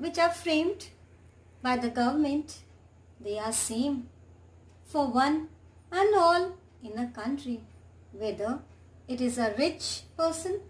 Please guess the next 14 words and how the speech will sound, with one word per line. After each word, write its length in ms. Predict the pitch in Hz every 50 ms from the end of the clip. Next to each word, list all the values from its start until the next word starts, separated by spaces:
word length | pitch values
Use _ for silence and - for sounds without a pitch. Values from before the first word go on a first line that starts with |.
| - - - - - - - - - - - -
or 240 | 330 349 370 403
a 40 | 415
poor, 420 | 403 - 381 349 311 254 226 208 208 - - - - - - - - - - -
male 460 | 240 240 240 247 247 254 262 294 330 320 - - - - - - - - - - -
or 220 | - 370 392 427 440
a 40 | 427
female. 540 | - - 403 392 359 311 269 226 196 196 - - - - - - - - - - - - - - - - - - - - - - -
Everybody 960 | 320 359 392 392 381 370 370 392 403 349 254 226 247 262 254 277 339 339 311
in 120 | 294 262
the 100 | 247 247
country 640 | 240 240 - 226 220 220 220 - - 240 247 269 269 - - - - - - - - - - - - - -
has 240 | - 226 226 226 -
to 120 | - 220
follow 580 | 220 - - - 226 214 220 220 226 240 254 262